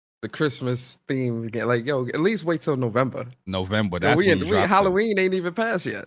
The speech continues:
Speaker 1: Ain't
Speaker 2: And
Speaker 1: come
Speaker 2: using
Speaker 1: yet,
Speaker 2: the
Speaker 1: you know?
Speaker 2: Grinch's name? Come on. Come on,
Speaker 1: Crazy.
Speaker 2: man. Then we have Transformers Earthspark Expedition for the PlayStation five and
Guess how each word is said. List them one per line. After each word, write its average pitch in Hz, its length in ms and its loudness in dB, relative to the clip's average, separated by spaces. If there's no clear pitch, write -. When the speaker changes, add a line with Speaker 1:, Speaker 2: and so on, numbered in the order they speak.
Speaker 1:
Ain't 160 160 -2
Speaker 2:
And 190 80 0
Speaker 1:
come 214 120 2
Speaker 2:
using 127 260 8
Speaker 1:
yet, 113 120 2
Speaker 2:
the 113 40 -8
Speaker 1:
you 131 60 4
know? 127 80 6
Speaker 2:
Grinch's 120 240 0
name? 127 280 2
Come 117 160 -4
on. 78 180 -8
Come 92 140 -6
on, 85 60 -4
Speaker 1:
Crazy. 80 140 -4
Speaker 2:
man. 78 280 -10
Then 113 120 0
we 143 100 6
have 139 180 4
Transformers 151 960 2
Earthspark - 800 -6
Expedition - 600 -8
for - 120 -12
the 76 60 -12
PlayStation 90 580 -10
five 95 580 -6
and 87 320 -6